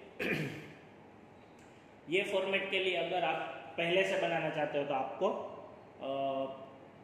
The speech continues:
पूरा सम रीड करना पड़ेगा, otherwise आप सीधा इतना करके साथ में ड्रॉ करते जाते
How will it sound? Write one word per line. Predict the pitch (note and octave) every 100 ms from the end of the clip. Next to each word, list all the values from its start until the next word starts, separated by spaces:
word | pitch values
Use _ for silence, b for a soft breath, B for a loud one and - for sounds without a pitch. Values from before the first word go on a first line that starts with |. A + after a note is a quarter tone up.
| - - -
पूरा | F#3 F#3
सम | D#3+ D#3+ C#3+
रीड | F#3+ F#3
करना | D3+ - A2+
पड़ेगा, | - - E3 - -
otherwise | E3+ G#3+ F3 D3+ G3+ G3+ - D3+
आप | E3 - -
सीधा | F3 E3+ E3+ E3+ - - D#3
इतना | - G3+ F#3+ F3+
करके | E3+ D#3+ - - - - - - - - - - - - -
साथ | - E3 - G3+
में | G#3 D#3+
ड्रॉ | F3+ F#3+
करते | F#3+ - - B2+
जाते | - - D3 E3